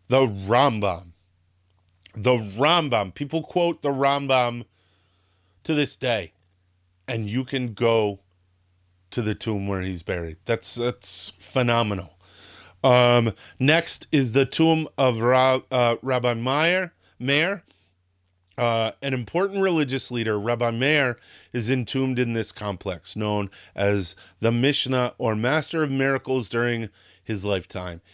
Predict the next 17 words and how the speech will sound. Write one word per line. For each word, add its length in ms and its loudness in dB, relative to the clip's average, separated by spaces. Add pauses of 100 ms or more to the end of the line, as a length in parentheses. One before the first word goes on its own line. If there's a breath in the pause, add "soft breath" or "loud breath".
(200 soft breath)
He 460 0
lived 320 -2
in 120 -4
the 60 -4
second 440 -6
century. 500 -8 (600 loud breath)
Um, 520 0
Rabbi 420 4
Meir 480 2 (380 soft breath)
is 220 0
considered 600 0
one 340 2
of 240 -6
the 80 -2
greatest 880 -4 (580 soft breath)
Tamraim. 840 0 (480)
Um, 540 -2